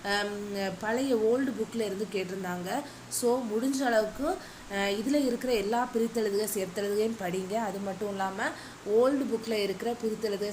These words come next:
சேர்த்தெழுதுகையும் முடிஞ்ச அளவுக்கு நான், ஆம், கொண்டு வர பார்க்குறேன். ஆம், அது கிடச்சிச்சுன்னா அதோட நோட்ஸ் நான் வந்து எடுத்துட்டு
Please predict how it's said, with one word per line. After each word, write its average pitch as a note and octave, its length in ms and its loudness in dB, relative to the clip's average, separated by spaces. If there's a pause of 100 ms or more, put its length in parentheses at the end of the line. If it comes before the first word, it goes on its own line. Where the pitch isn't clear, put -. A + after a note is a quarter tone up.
சேர்த்தெழுதுகையும் G3 800 -2
முடிஞ்ச G#3 260 -2
அளவுக்கு G#3+ 300 -2
நான், F#3+ 300 -4 (400)
ஆம், F#3+ 500 -2 (340)
கொண்டு G#3+ 200 -2
வர G#3+ 240 0
பார்க்குறேன். G#3+ 480 -2 (400)
ஆம், F#3+ 460 0
அது G#3+ 180 2
கிடச்சிச்சுன்னா A3+ 580 2 (120)
அதோட G#3+ 240 0
நோட்ஸ் G#3 360 2
நான் G3+ 180 0
வந்து F#3+ 220 0
எடுத்துட்டு G#3 560 -2